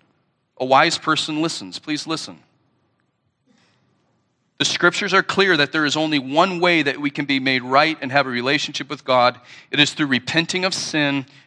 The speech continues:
and walking in faith, and that is it. I think we get that.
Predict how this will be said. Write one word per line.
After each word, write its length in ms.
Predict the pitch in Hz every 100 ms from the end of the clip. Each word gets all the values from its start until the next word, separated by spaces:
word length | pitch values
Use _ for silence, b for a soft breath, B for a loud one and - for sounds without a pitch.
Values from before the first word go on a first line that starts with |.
| b
and 160 | 131
walking 380 | 131 135 143 156
in 80 | 156
faith, 320 | - 131 127
and 140 | 131 117
that 160 | 127
is 160 | 147 139
it. 340 | 117 - - _ -
I 60 |
think 220 | - 151
we 80 | 143
get 280 | 139 147 -
that. 340 | 113 85 -